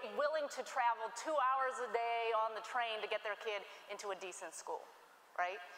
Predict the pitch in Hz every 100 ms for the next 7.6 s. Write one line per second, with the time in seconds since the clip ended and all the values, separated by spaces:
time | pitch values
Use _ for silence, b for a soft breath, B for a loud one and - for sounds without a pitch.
0 | B B - 254 285 277 247 - 233 294
1 | - 226 269 311 247 - 302 285 277 -
2 | 226 208 - 285 285 277 - - - -
3 | B B - 262 254 - 240 247 240 233
4 | 208 - 285 285 240 233 - 269 269 269
5 | 262 254 240 - - 262 254 254 240 208
6 | 202 202 - 277 294 269 254 226 208 202
7 | 220 208 - 214 190 190